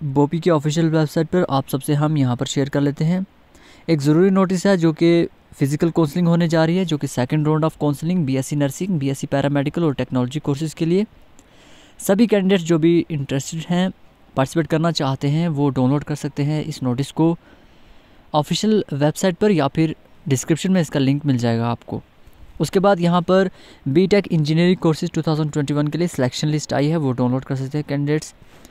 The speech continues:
उसके बाद यहाँ पर फोर्थ जो प्रोविजन सिलेक्शन लिस्ट आई है सभी उन कैंडिडेट्स की जो भी बी फार्मेसी कोर्सेज टू थाउजेंड ट्वेंटी वन के लिए यहाँ पर एडमिशन लेना चाहते थे, उनके लिए यहाँ पर, अ, ये भी नोटिस है, ये डाउनलोड कर सकते हैं सभी कैंडिडेट्स, ठीक है।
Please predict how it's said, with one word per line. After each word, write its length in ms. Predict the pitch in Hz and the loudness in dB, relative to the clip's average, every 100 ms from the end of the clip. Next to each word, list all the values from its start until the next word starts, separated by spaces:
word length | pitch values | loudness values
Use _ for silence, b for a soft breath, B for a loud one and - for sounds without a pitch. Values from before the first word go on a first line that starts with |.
| B B B - | B B B -2
उसके 180 | - 208 | 2 4
बाद 120 | 208 | 4
यहाँ 200 | 190 190 | 4 2
पर 140 | 202 | 0
फोर्थ 580 | - - 190 208 - - - _ _ _ _ _ - _ _ _ _ | -2 4 6 6 2 -8 -20 _ _ _ _ _ -20 _ _ _ _
जो 160 | 143 156 | 0 0
प्रोविजन 400 | - 165 175 185 | 4 4 4 2
सिलेक्शन 380 | - 143 - 180 | 2 0 2 2
लिस्ट 260 | 175 - | 2 2
आई 120 | 160 160 | 2 2
है 100 | 170 | 2
सभी 240 | 151 151 | 0 0
उन 100 | 151 | 0
कैंडिडेट्स 420 | 147 143 147 143 | 0 0 0 0
की 100 | 196 | -2
जो 180 | 147 143 | 2 2
भी 240 | 143 151 B B B - | 4 2 B B B -2
बी 100 | 151 | 0
फार्मेसी 480 | 175 160 147 147 165 | 4 2 2 0 -2
कोर्सेज 340 | 156 135 156 | -2 -2 -2
टू 120 | - 139 | -4 -2
थाउजेंड 280 | 139 147 | 0 0
ट्वेंटी 240 | 139 131 139 | -2 -2 0
वन 160 | 139 | 0
के 120 | 135 143 | 0 0
लिए 200 | 160 170 b b 135 | 0 -2 b b -2
यहाँ 120 | 131 | 0
पर 60 | 139 | 2
एडमिशन 280 | 135 139 | 0 0
लेना 200 | 147 147 | 0 0
चाहते 360 | 147 131 131 143 | 0 -2 -4 -4
थे, 160 | 165 175 _ _ _ - | -4 -4 _ _ _ -4
उनके 200 | 143 147 | -2 0
लिए 120 | 147 | 2
यहाँ 120 | 139 | 0
पर, 120 | 147 | 0
अ, 200 | 143 - | -6 -6
ये 320 | 143 131 131 143 | -2 0 0 2
भी 240 | 160 160 B B B 135 | 0 -2 B B B -2
नोटिस 280 | 135 143 180 | 0 0 0
है, 100 | 160 | 0
ये 80 | |
डाउनलोड 340 | 135 127 135 135 | 2 2 0 -2
कर 100 | 139 | -6
सकते 240 | - 156 | -6 -6
हैं 60 | 160 | -4
सभी 220 | 135 131 | -4 -4
कैंडिडेट्स, 440 | 127 120 113 117 - | -4 -4 -4 -6 -4
ठीक 140 | 170 | -2
है। 100 | 151 | -2